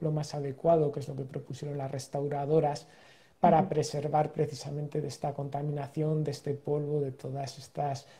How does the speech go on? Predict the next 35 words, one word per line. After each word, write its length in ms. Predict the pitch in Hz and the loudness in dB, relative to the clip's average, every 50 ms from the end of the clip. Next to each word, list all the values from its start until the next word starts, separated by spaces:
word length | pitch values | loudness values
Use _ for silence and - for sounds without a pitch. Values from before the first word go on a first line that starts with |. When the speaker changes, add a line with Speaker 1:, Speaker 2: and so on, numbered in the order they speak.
| _ - | _ -8
Speaker 1:
de 120 | 156 139 | -6 -2
todos 240 | 131 143 147 143 - | 0 0 0 0 -2
estos 280 | - - 156 151 151 156 | -4 -4 -4 -4 -2 -4
agentes 480 | 135 127 - 151 147 143 156 143 - | -6 -6 -6 -6 -4 -2 -2 -4 -2
externos, 800 | 143 127 - - - - 147 143 135 127 123 117 113 110 - - | -4 -8 -8 -10 -8 -4 -4 -2 -2 -4 -8 -10 -10 -12 -12 -12
¿no? 240 | 135 135 139 147 143 | -10 -8 -8 -8 -6
De 120 | 135 127 | -4 -2
Speaker 2:
Ujú. 300 | 214 202 208 190 190 214 - - - - _ _ | 0 0 2 2 0 0 0 -4 -10 -20 _ _
Speaker 1:
que 260 | - - 147 139 135 139 | -2 0 0 2 2 0
afectan 680 | 135 135 - - 170 147 - - - 139 131 127 123 123 | -2 -2 0 0 0 0 0 -2 -4 -4 -4 -4 -4 -4
realmente 560 | 131 139 135 135 135 135 139 139 143 139 151 | -2 -2 -2 -2 -4 -6 -6 -6 -4 -2 -2
a 20 | |
la 100 | 147 143 | -2 -2
conservación 720 | 139 131 127 123 - 135 123 120 127 117 - - 131 131 135 | -2 -4 -6 -6 -6 -8 -10 -8 -10 -12 -10 -10 -8 -6 -4
de 120 | 135 127 | -4 -4
la 160 | 123 107 101 | -6 -6 -10
obra. 340 | 101 98 95 95 - - - - _ _ _ _ | -12 -12 -14 -14 -16 -18 -20 -20 _ _ _ _
Claro, 320 | - 208 196 165 123 - - - - _ _ | 6 6 8 8 6 2 -6 -12 -20 _ _
eh, 280 | - 165 156 156 156 156 | 2 4 6 8 8 6
como 200 | 156 151 147 156 | 4 2 0 0
os 100 | 151 - | 0 0
decía, 540 | - 160 151 - - - 185 202 208 226 214 - | 0 -2 -2 -2 0 2 6 8 8 8 6 4
tanto 300 | 202 175 175 165 196 190 | 4 2 2 4 2 2
los 240 | 196 185 - - | 2 0 2 2
apóstoles 720 | 180 180 175 - 202 214 214 214 - - 160 139 135 127 - - | 2 2 4 4 4 4 4 2 0 -2 0 0 -2 -4 -6 -6
como 220 | - 135 135 139 | -6 -4 -4 -2
la 160 | 139 135 139 | -2 -2 0
Virgen 440 | 139 175 180 196 - - 135 123 123 | 2 2 2 2 0 -4 -6 -6 -6
conservan 680 | - 131 131 131 131 - - 185 175 156 139 131 135 147 | -6 -6 -6 -6 -2 2 2 2 4 2 0 -2 2 4
la 160 | 170 180 - | 4 4 4
policromía, 880 | - 131 131 170 190 180 - 143 127 120 120 120 127 131 147 175 220 - - - _ _ _ _ _ _ _ _ | 2 0 0 0 0 0 -2 -4 -4 -4 -4 -4 -4 -2 -2 -4 -6 -8 -12 -20 _ _ _ _ _ _ _ _
pero 240 | - 208 214 233 247 | 8 10 12 12 12
el 160 | 233 180 - | 10 10 6
tímpano 540 | - 180 180 180 180 185 214 208 202 185 156 | 4 4 6 6 10 10 10 10 10 8 4
no. 260 | 131 123 110 104 104 | 2 0 -4 -8 -12